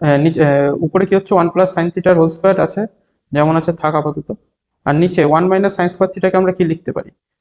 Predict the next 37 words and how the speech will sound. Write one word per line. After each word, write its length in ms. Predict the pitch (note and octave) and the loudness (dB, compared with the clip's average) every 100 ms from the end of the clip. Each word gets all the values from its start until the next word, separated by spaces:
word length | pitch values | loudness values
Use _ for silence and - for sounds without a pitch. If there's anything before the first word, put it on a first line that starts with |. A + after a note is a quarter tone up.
| _ D3 | _ -6
cos 120 | D#3 | -6
square 260 | - F3+ F3+ | -2 -2 -2
theta 160 | F3+ | -4
লিখতে 260 | F3+ F3+ F#3 | -4 -4 -2
পারি। 200 | F3+ G#3+ - _ _ _ _ | -2 -2 -8 _ _ _ _
তাহলে 440 | F3+ F3+ C#3 F3 - _ _ - | 2 2 2 -2 -8 _ _ -4
ওয়ান 180 | D3+ F#3+ | 0 0
plus 200 | F#3+ G#3 | 0 -2
sin 220 | G#3 F3+ | 0 -2
square 260 | F3+ G3+ G3 - | 0 -2 -2 -4
theta 180 | D#3+ C#3+ | -2 0
তার 140 | D#3 D3+ | 0 0
রুট 220 | F3 - | -2 0
করলে, 300 | F#3+ D3 C#3+ - | 2 2 2 -2
ওয়ান 140 | D#3 E3 | -2 0
plus 200 | G3 F#3+ - | 0 -2 0
sin 140 | E3+ F3+ | -2 -2
theta 300 | F#3 F#3+ F#3+ | 0 0 2
তার 100 | E3+ | 2
হোল 140 | D#3+ | 0
স্কয়ার, 300 | D#3+ - C#3 | -2 -2 0
তার 140 | D3 D3 | 0 0
রুট 180 | E3 - | 0 0
করলে 200 | F#3+ F#3 | 0 2
কি 140 | F3 | 0
হবে? 200 | C#3 F#2+ - _ _ _ _ _ _ _ D3 | 0 -2 -10 _ _ _ _ _ _ _ -6
স্কয়ারটা 680 | C#3+ - F3 F3 G3 C4+ - _ _ - | -4 0 0 0 0 0 -4 _ _ -2
রুটটাকে 500 | D3 D3 - F3+ G#3 | -2 -2 -2 0 0
ভ্যানিশ 320 | D#3 D#3 - | 0 0 -2
করে 160 | - | -6
দেবে। 200 | - - - _ _ _ _ - | -6 -12 -18 _ _ _ _ -4
আবার 180 | C#3+ D#3+ | 0 0
এখানে 200 | G3+ G3 | 0 0
cos 200 | F3 F3 | 0 -2
square 260 | - G3+ G3+ | -2 -4 -2
theta 180 | F#3+ F3+ | 0 2
আছে 380 | C#3+ - D3+ | 2 -2 -6